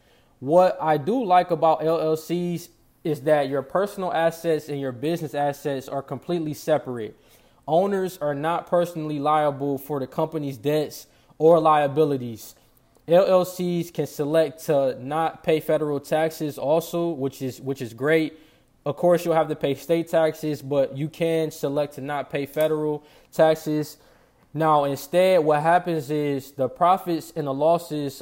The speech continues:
are listed on the personal tax returns of the owners. Now, when you're filing an L L C,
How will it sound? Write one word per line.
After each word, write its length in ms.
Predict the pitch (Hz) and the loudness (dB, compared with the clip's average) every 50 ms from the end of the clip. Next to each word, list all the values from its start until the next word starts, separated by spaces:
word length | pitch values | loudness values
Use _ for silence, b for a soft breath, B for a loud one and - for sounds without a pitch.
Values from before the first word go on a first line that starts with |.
| - - | -8 -4
are 160 | 143 135 131 | -2 0 0
listed 540 | 131 139 165 180 175 175 - 160 151 143 - | 0 0 -2 -2 -2 -4 -6 -6 -4 -4 -4
on 160 | 127 139 135 131 | -4 -6 -6 -6
the 60 | 123 | -4
personal 440 | - - 165 175 170 - 165 147 135 | -2 0 0 0 -2 -4 -6 -8 -4
tax 360 | - 165 165 160 156 - 147 | 0 2 2 2 0 -2 -6
returns 600 | 135 - - 147 143 139 135 131 127 123 - - b b b b b | -10 -8 -6 -6 -6 -4 -6 -6 -8 -10 -12 -16 b b b b b
of 160 | b 139 127 - | b -2 -2 -2
the 100 | 127 123 | -2 -2
owners. 600 | - 151 160 147 131 120 113 110 - - - - _ _ _ _ _ _ _ _ _ _ _ _ _ _ b b b b b | 0 0 0 0 0 -2 -6 -8 -10 -14 -20 -20 _ _ _ _ _ _ _ _ _ _ _ _ _ _ b b b b b
Now, 260 | 131 143 156 156 151 | -2 2 2 4 4
when 180 | 151 156 160 151 | 4 2 2 2
you're 140 | 147 151 143 | 2 0 0
filing 520 | - - 170 180 196 208 214 208 196 180 | 0 4 6 6 6 6 4 2 -2 -2
an 120 | 160 151 151 | -4 -2 0
L 220 | 156 160 160 160 | 2 2 2 2
L 200 | 151 151 147 139 | 2 0 -2 -4
C, 500 | - - - 175 170 160 147 139 135 | -6 -8 -6 -4 -2 -2 -2 -4 -8